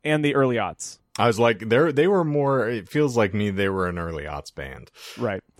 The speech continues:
Speaker 2: But
Speaker 1: Um, but yeah, so they did win three Grammy Awards. Uh, they sold forty million records plus worldwide and other awards. They were one of the pioneers of the genre affectionately known as nu metal. Not neo nu, but just nu metal. Um,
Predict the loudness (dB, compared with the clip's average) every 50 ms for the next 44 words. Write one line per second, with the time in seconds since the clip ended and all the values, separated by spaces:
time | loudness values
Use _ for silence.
0 | _ -10 -8 -6 -6 -6 -10 _ 0 2 4 4 2 0 0 0 -2 0 0 0
1 | -4 -4 -2 -2 0 0 0 2 0 -2 2 2 0 0 0 0 0 -2 0 0
2 | -2 -2 -2 -4 -4 -4 -4 0 2 2 4 4 4 2 0 -2 -8 -12 -10 -4
3 | 0 2 2 2 2 0 -4 -6 -4 -6 -8 -8 -8 -8 -6 -4 -4 -4 -4 -4
4 | -2 -2 -2 -2 -4 -4 -8 -12 -12 _ -6 -6 -6 -4 -2 -2 -2 -2 -2 0
5 | 0 2 2 2 0 0 -4 -6 -8 -6 -6 -4 -4 -6 -8 -10 -14 _ _ _
6 | _ -6 -4 -2 0 -2 -2 -4 _ -6 -6 -4 -2 0 0 0 -2 -4 -6 -14
7 | _ _ -20 -20 -20 -6 _ 2 4 4 4 4 2 -2 -4 -4 -2 -2 -2 -2
8 | -2 -4 -4 -4 -4 -6 -6 -2 -2 -2 0 0 -2 -6 -6 -4 -6 -6 -6 -8
9 | -14 -10 -8 -8 -6 -4 -4 -4 -4 -4 -4 -4 -4 -2 -2 -2 -4 -6 -8 -12
10 | -16 _ _ _ _ _ _ _ -10 -8 -2 0 2 4 4 2 0 -2 -4 -4
11 | -4 -4 -4 -6 -10 _ _ _ _ _ -8 -8 -6 _ -12 -20 _ _ _ _
12 | -12 -8 -6 -2 0 0 0 0 0 -4 -6 -8 -8 -8 -8 -10 -8 -10 -10 _
13 | -10 -16 -16 _ _ _ -6 -4 -4 -2 -4 -4 -6 -6 -6 -8 -8 _ _ _
14 | _ -20 -20 -20 -20 _ _ -2 0 0 0 0 0 -2 -4 -6 -10 -12